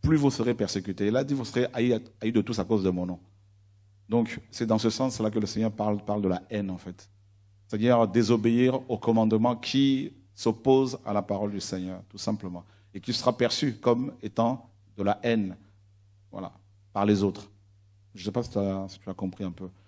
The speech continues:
Parce que le Seigneur nous demande d'honorer nos parents. Nos parents. Honore ton père et ta mère. C'est le premier commandement, Paul dit. Voilà. Donc, il ne va pas nous demander de... Là, donc, on va faire une interprétation, c'est allégorique. C'est vraiment le fait de désobéir aux ordres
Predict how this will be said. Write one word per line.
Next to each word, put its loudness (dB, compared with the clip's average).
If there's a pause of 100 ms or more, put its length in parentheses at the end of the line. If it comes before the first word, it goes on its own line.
(300)
Parce -8
que 0
le 0
Seigneur 0
nous 2
demande 2
d'honorer 2
nos -4
parents. -10 (400)
Nos -10
parents. -4
Honore -2
ton -8
père -6
et -4
ta -4
mère. -6 (460)
C'est -10
le -8
premier 0
commandement, 0
Paul -4
dit. -12 (600)
Voilà. -14
Donc, -8
il -6
ne 2
va -2
pas -2
nous 2
demander 0
de... 0 (260)
Là, 4
donc, -2
on 0
va 4
faire -2
une 0
interprétation, -2
c'est -2
allégorique. 0
C'est -10
vraiment -2
le 0
fait -4
de 0
désobéir 0
aux 0
ordres 0